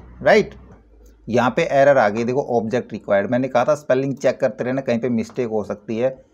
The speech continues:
यहाँ पे हमने आउटलुक मेल आइटम, आउटलुक ऐप, देखो यहाँ पे ये ऑब्जेक्ट रिक्वायर्ड आ गई हमारे पास। एक बार स्टॉप कराते हैं,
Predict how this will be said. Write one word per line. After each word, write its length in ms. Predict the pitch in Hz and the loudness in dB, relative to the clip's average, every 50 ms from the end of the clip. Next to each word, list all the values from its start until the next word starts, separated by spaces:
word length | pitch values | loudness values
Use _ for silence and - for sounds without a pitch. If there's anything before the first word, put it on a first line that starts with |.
| _ _ _ _ _ _ | _ _ _ _ _ _
यहाँ 160 | - 117 117 117 | -4 -4 -2 0
पे 100 | 120 127 | 0 0
हमने 200 | 123 127 131 135 | 0 0 -2 -2
आउटलुक 680 | 131 120 117 123 131 127 - 123 131 143 156 151 - _ _ _ _ _ _ - | 0 0 0 0 0 -2 -2 -2 -2 -2 -2 -4 -10 _ _ _ _ _ _ -6
मेल 320 | 127 110 117 127 139 139 | -2 0 2 2 2 0
आइटम, 540 | - 131 123 120 117 - - 127 135 151 156 - - _ _ _ _ _ _ _ _ _ _ _ | 0 0 -2 -2 -2 0 0 0 0 0 -4 -10 -18 _ _ _ _ _ _ _ _ _ _ _
आउटलुक 480 | - 120 131 135 131 - 143 151 147 - - | 2 2 2 2 2 -2 -4 -4 -4 -4 -2
ऐप, 200 | 135 117 107 - - | 0 0 0 0 -2
देखो 260 | 104 104 107 101 113 | -4 -4 -2 -2 -2
यहाँ 220 | 110 104 101 98 98 | -2 -2 -2 -4 -4
पे 120 | - 117 | -4 -6
ये 220 | 110 104 120 127 - - | -4 -2 -4 -4 -4 -4
ऑब्जेक्ट 380 | 117 101 104 104 117 104 - 120 | -6 -6 -4 -4 -4 -6 -4 -8
रिक्वायर्ड 340 | 110 - 123 113 113 113 | -4 0 2 4 4 4
आ 80 | 110 110 | 2 0
गई 140 | 117 131 139 | 0 0 0
हमारे 260 | 131 127 127 131 139 135 | 0 0 0 0 -2 0
पास। 260 | - 143 135 - - | 0 0 0 0 -2
एक 80 | 120 117 | -4 -4
बार 120 | 120 120 | -4 -4
स्टॉप 320 | - - 127 127 123 - | -4 -4 -4 -4 -4 -2
कराते 340 | - 120 113 113 113 - 131 | 0 0 0 0 0 0 -2
हैं, 140 | 127 151 165 | -2 -2 -2